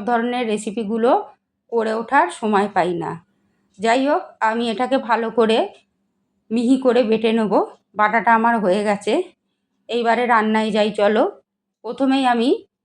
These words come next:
ফ্রাইং প্যানের মধ্যে একটু সর্ষের তেল দিয়ে দেবো। এই রান্নাটা সম্পূর্ণ সর্ষের তেলেই করতে হবে,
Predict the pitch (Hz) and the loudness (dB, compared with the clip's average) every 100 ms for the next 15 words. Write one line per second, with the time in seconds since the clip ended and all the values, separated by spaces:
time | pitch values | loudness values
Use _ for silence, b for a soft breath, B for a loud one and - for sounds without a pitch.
0 | - 233 247 240 240 254 247 247 233 180 | -8 -4 -4 0 2 2 0 -2 -4 -2
1 | 226 381 - _ - 214 262 262 208 - | -2 -2 -8 _ -16 -4 -2 0 0 0
2 | 214 - 240 220 214 196 190 185 370 - | -4 0 0 0 0 0 0 0 -2 -4
3 | _ - 208 226 226 233 240 277 226 208 | _ -10 -4 -2 0 0 0 2 0 0
4 | 233 233 226 208 196 202 202 220 226 226 | -2 -4 -2 -2 -2 -4 -2 -2 -2 -2
5 | 202 190 - 247 202 | -4 -6 -8 -8 -6